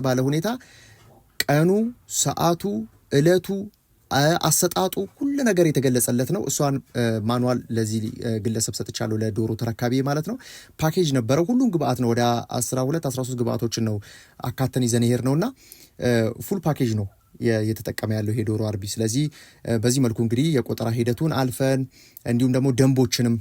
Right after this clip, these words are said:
ነግሬው እኛ የድርጅታችን የራሳችን ደንብ አለን። በርክክብ ሰዓት እንዲሁም ደግሞ፣ እ፣ በአያያዝም በክትትልም የራሳችን የምንከተላቸው፣ እ፣ መርሆች አሉ።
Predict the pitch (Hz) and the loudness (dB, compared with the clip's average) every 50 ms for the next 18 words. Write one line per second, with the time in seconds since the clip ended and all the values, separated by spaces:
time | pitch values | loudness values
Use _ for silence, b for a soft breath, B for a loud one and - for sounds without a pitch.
0 | - - 117 117 - 110 123 117 127 131 131 123 113 113 120 120 117 117 113 - | -4 -2 -2 0 0 0 2 0 2 0 0 0 0 0 0 2 0 -2 -2 -2
1 | 120 117 110 117 113 110 - 123 113 - - 117 117 117 110 - 117 107 - 110 | -4 -2 -2 -2 -4 -2 -2 -2 -2 0 -2 0 0 0 -2 -2 -4 -2 -2 -2
2 | 107 - 131 135 135 120 113 110 120 147 170 170 156 110 117 117 113 120 113 131 | 0 2 2 2 2 2 0 0 0 -2 -2 -4 -4 -2 0 0 0 0 -2 -4
3 | 117 - 120 - - 123 127 131 120 - 110 110 113 107 117 113 117 127 131 131 | -4 -4 -4 -4 -4 -2 -2 -2 -2 -2 -2 -2 -2 -2 -2 0 2 2 0 0
4 | B B B B B B B B - 85 117 120 117 117 113 110 107 107 110 107 | B B B B B B B B -6 -2 2 2 4 4 2 2 0 0 -2 -4
5 | 101 101 131 127 127 131 120 127 120 120 120 110 120 123 113 123 120 - 135 127 | 0 0 2 2 2 4 4 6 6 6 4 4 2 2 0 0 0 0 -2 -2
6 | - - 131 113 117 117 127 127 - _ _ - - 127 127 127 123 117 127 117 | -2 -2 0 2 2 0 0 -4 -10 _ _ -4 -2 0 2 2 2 0 0 -2
7 | - 120 123 120 117 117 - 120 113 - 117 120 117 110 - - 117 113 110 104 | 0 0 0 0 0 0 -2 -4 -4 -2 -2 -2 -2 -2 -2 0 0 0 0 -2
8 | B B B B B B - - 117 113 110 110 107 104 110 120 123 123 123 123 | B B B B B B -6 -2 -2 0 0 0 -2 0 0 2 2 4 2 2
9 | 120 - 131 127 135 | 0 0 0 0 2